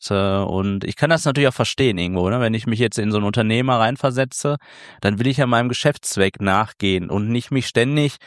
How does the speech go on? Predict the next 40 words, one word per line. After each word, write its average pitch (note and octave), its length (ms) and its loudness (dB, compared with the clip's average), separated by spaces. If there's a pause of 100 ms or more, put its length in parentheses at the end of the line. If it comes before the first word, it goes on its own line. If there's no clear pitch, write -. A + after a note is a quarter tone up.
(200)
mit - 180 -2
irgendwelchen C3+ 400 0
Bedrohungen, A2+ 640 0
äh, G2+ 200 -2
auseinandersetzen, A2+ 1000 -2
wo A#2 300 0 (260)
ja A2 160 2
jeden B2+ 380 -2
Tag C#3 280 -2
noch C3 280 0
was C#3+ 140 2
Schlimmeres C#3 440 0
auf G#2 140 0
der G#2 140 -2
Welt G2+ 180 0
passiert. A#2 540 -4 (420)
Und A2+ 320 0
ja, A2+ 120 4
im G#2 60 0
besten G#2+ 260 0
Fall A2 240 0
hofft A#2+ 260 -2
einfach B2 260 0
immer B2 180 0
jeder, B2+ 380 2
dass A#2+ 180 -2
es - 100 -4
nicht B2+ 160 -2
passiert. C3 420 -2
Aber G#2+ 260 0
wenn A2 120 2
man B2+ 180 2
dann A2+ 280 0
dieses A2 360 -4
Opfer A#2+ 360 0
geworden B2+ 420 0
ist G2 240 -2
an G#2 140 0
der F#2+ 100 2
Stelle, G2+ 400 -2